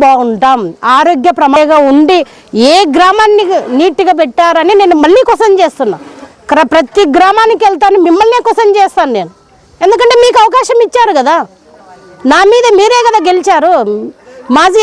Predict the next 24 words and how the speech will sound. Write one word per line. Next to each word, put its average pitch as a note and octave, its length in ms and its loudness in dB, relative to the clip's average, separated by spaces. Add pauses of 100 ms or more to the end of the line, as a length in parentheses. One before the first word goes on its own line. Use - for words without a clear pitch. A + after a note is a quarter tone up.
ఎమ్మెల్యే A4+ 360 2
మీద A4+ 100 0 (140)
మీరే A4+ 260 2
కదా F#4+ 200 2
గెలిచారు, E4 460 0 (1400)
మాజీ F4+ 280 2
ఎమ్మెల్యే G#4 320 2
గారే A4 240 2
కదా F#4+ 180 0
గెలిచారు. D#4 420 -2 (280)
ఇప్పుడు D#4+ 200 0 (480)
ప్రజెంట్ G#4+ 440 2
ఎమ్మెల్యే G4+ 400 2
గారికి F4+ 280 0
కూడా G4+ 220 0
మేము G#4 240 0
ప్రతిదీ A4 560 -2
విషయాలు G4+ 340 0
తీసుకెళ్తున్నాం. D4 640 -2 (120)
ఎందుకంటే G4+ 320 0 (100)
వన్ D#4 240 2
ఇయర్ A4+ 180 2
అయింది E4+ 300 0
మా C#4+ 60 0